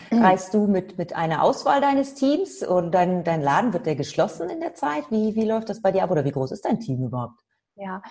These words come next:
Speaker 1: ich habe jetzt mittlerweile zehn Mitarbeiter, wobei
Speaker 2: Wow.
Speaker 1: natürlich nicht alle Vollzeit sind, sondern
Speaker 2: Mhm.
Speaker 1: mit mir fünf Vollzeitkräfte
Speaker 2: Mhm.
Speaker 1: und der Rest ist Teilzeit da. Das ist jetzt sehr extrem gewachsen. Ich muss sagen, mein Team weiß, was ich tue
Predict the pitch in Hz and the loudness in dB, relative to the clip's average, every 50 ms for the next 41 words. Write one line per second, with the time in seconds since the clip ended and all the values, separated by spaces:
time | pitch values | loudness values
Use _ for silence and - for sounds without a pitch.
0 | - _ - 294 285 - 381 392 392 339 302 302 302 - - 269 262 254 226 214 | -14 _ -2 -2 0 2 2 2 2 2 2 0 0 0 0 0 0 0 -2 -2
1 | 208 196 202 190 185 - _ - - - 254 277 320 349 349 349 349 330 330 - | -2 -2 -2 -4 -4 -6 _ -18 -8 -2 0 0 0 0 0 -2 -4 -4 -2 -4
2 | 311 302 302 254 254 262 - 254 254 - 202 151 - - 185 185 185 180 - - | -6 -4 -2 -2 -2 -2 -4 -4 -2 -2 -2 0 0 0 0 0 -2 -4 -6 -8
3 | 170 - 180 175 - - 190 170 - - - - 170 175 170 165 - - 170 180 | -10 -10 -10 -8 -2 0 0 0 0 -4 -8 -4 -2 -2 -2 -2 -4 -2 -2 0
4 | 202 202 - - 262 269 262 - - 277 294 277 - 196 175 180 180 180 175 135 | -2 -2 -4 -4 -2 -2 -2 0 2 4 4 4 4 2 -2 0 -2 -2 -2 -4
5 | 143 151 160 - _ _ _ _ - - 196 190 - - 202 208 226 247 262 262 | -8 -12 -14 -16 _ _ _ _ -2 2 2 2 4 4 6 8 8 8 6 6
6 | - - 247 247 277 269 - - 214 208 220 226 - - 240 240 240 - - - | 2 4 8 8 8 8 6 2 2 2 2 2 2 2 2 2 2 0 -4 -2
7 | 254 247 247 - - - 311 359 - - - - 135 127 139 156 214 214 202 196 | -2 -2 -2 0 4 6 6 6 4 -4 -8 -8 -6 -6 -4 -2 0 0 0 0
8 | 190 - 185 175 175 - - - 170 - - - - - 196 190 202 202 - - | 2 2 2 2 2 -2 -6 -8 -8 -8 -8 -10 -6 -2 2 2 2 2 0 -2
9 | - 269 294 294 294 - 294 302 302 247 - - - 202 - 220 202 196 - - | -2 0 0 0 2 0 0 2 2 0 2 2 0 0 2 2 2 0 2 4
10 | - 214 226 226 - - - - - - - - - 220 220 220 214 202 185 175 | 6 6 8 6 6 4 0 -2 -2 -2 -4 -4 0 2 4 4 4 4 4 4
11 | 175 170 170 - - - 294 339 339 - - - - - - - 233 233 - 262 | 2 0 0 0 2 6 8 8 8 6 0 -14 -16 -14 -6 0 2 6 8 8
12 | 269 269 269 269 269 262 247 240 226 226 226 220 - - 254 254 240 196 180 175 | 8 8 8 6 6 8 8 8 8 8 6 6 6 8 8 10 10 10 8 8
13 | 196 220 220 - - 190 190 - - - - - - - - 208 214 262 349 440 | 8 6 6 4 2 0 0 0 0 -4 -8 -10 -4 2 4 6 8 8 8 8